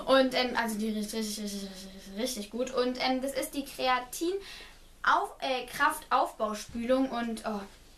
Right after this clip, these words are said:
Also wenn das, wenn es davon irgendwie ein Shampoo gibt, was genau haargenau so riecht, dann kaufe ich mir das auf jeden Fall, weil, oh, das riecht so richtig, richtig gut und deswegen kann ich euch das auch nur empfehlen, weil es so gut riecht.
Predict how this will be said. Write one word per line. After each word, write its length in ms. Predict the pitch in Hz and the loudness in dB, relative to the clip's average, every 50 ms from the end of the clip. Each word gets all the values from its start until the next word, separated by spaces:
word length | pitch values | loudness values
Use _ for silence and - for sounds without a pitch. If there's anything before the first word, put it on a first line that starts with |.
| - - - - - - - - - - - - - | -20 -20 -20 -20 -20 -20 -20 -20 -20 -20 -20 -14 -2
Also 420 | - 233 247 240 262 262 254 240 - | 0 0 2 6 6 6 6 4 4
wenn 220 | 247 247 254 247 | 2 2 4 4
das, 300 | 254 277 294 - - - - - | 2 2 0 0 -4 -10 -4 0
wenn 260 | 262 262 262 262 254 | 2 4 4 4 2
es 100 | 254 - | 0 0
davon 360 | 254 262 285 - 285 277 269 | 2 2 2 0 -2 -4 -2
irgendwie 220 | 262 269 269 262 | -2 0 0 0
ein 60 | 254 247 | 0 0
Shampoo 280 | - 262 262 262 262 | 2 0 2 2 0
gibt, 160 | 262 269 294 | 0 0 0
was 220 | - 247 247 - - | 0 -2 -4 0 2
genau 420 | 269 262 254 277 294 302 311 302 | 4 6 8 8 8 6 6 6
haargenau 600 | 294 320 339 359 381 339 359 330 311 285 294 311 | 6 6 6 6 6 4 2 4 4 6 6 6
so 100 | 285 277 | 4 2
riecht, 220 | 269 - - - - - - - - - - - - - - - - - - - - - - | 2 2 0 0 -4 -10 -16 -16 -16 -18 -20 -20 -20 -20 -20 -20 -20 -20 -20 -20 -20 -2 0
dann 180 | 220 220 214 | 2 2 2
kaufe 240 | 214 233 214 214 214 | 4 4 2 2 2
ich 60 | 214 | 0
mir 140 | 220 208 202 | 0 0 0
das 100 | 202 202 | 0 -2
auf 140 | 214 202 - | -4 -4 -2
jeden 160 | 208 202 202 | -4 -4 -4
Fall, 180 | - 214 202 202 | 0 0 0 2
weil, 160 | 202 202 - | 2 0 0
oh, 120 | - 202 196 196 | 0 -2 -4 -4
das 160 | 196 196 - | -4 -6 -4
riecht 180 | - 226 214 - | -4 -6 -4 -2
so 100 | - 220 214 214 - - | -2 -2 -2 -2 -2 2
richtig, 340 | 247 262 254 - 254 226 240 | 2 2 2 2 -2 -2 -2
richtig 220 | 240 226 214 - | -2 -4 -4 -4
gut 200 | - 247 247 240 | -2 -2 -2 0
und 120 | 240 240 226 | 2 4 4
deswegen 260 | 226 226 247 226 220 | 4 4 4 2 2
kann 180 | 240 240 226 | 2 0 0
ich 80 | 226 220 | 0 -2
euch 120 | 214 214 | -2 -2
das 80 | 220 214 | -2 -2
auch 100 | - 233 | 0 2
nur 180 | 240 262 269 294 | 4 4 6 6
empfehlen, 300 | 277 277 254 254 254 233 | 6 6 6 6 6 6
weil 120 | 220 220 | 4 4
es 60 | 214 | 2
so 60 | 240 | 2
gut 180 | 214 269 233 214 247 | 0 0 0 -2 -2
riecht. 240 | 294 220 - - | -2 -4 -4 -6